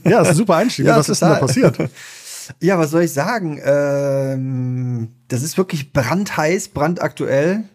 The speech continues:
Speaker 2: Äh,
Speaker 1: Ja.
Speaker 2: neuer könnte es nicht sein. Ich glaub, wir haben's gestern auch erst verkündet. Die Tage kam die Pressemitteilung raus. Katjes hat, ähm, als unser Altinvestor, äh, weitere Anteile von uns sozusagen übernommen. Ne?
Speaker 1: Cool.
Speaker 2: Und die sind schon seit zweitausendachtzehn mit an Bord.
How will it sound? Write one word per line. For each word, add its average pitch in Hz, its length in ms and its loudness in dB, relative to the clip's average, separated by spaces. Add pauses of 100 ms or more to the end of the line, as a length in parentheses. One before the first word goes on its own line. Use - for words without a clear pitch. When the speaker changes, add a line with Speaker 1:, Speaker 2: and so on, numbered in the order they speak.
(160)
Speaker 2:
Äh, 139 240 -6
Speaker 1:
Ja. 110 120 -4
Speaker 2:
neuer 139 600 -2
könnte 151 200 -4
es 131 80 -8
nicht 120 100 -4
sein. 143 180 0 (340)
Ich - 60 -20
glaub, 123 180 -4
wir 127 60 0
haben's 127 180 -2
gestern 151 300 0
auch 127 120 -2
erst 127 220 -6
verkündet. 160 720 -4 (160)
Die 131 60 -14
Tage 135 260 0
kam 131 220 -2
die 127 100 -2
Pressemitteilung 165 680 -2
raus. 151 280 -2
Katjes 143 360 -4
hat, 127 220 -6
ähm, 120 460 -2 (280)
als - 160 -6
unser 127 260 0
Altinvestor, 160 840 -2 (540)
äh, 127 160 0
weitere 170 260 -2
Anteile 139 400 -2
von 117 160 -6
uns 107 380 -10
sozusagen 104 440 -4
übernommen. 98 500 -4 (280)
Ne? 120 320 -2
Speaker 1:
Cool. 104 220 -2 (420)
Speaker 2:
Und 117 140 -4
die 117 60 -2
sind 131 140 -2
schon 135 140 -2
seit 123 180 -2
zweitausendachtzehn 131 920 -2
mit 135 100 -2
an 123 160 -2
Bord. 131 440 -2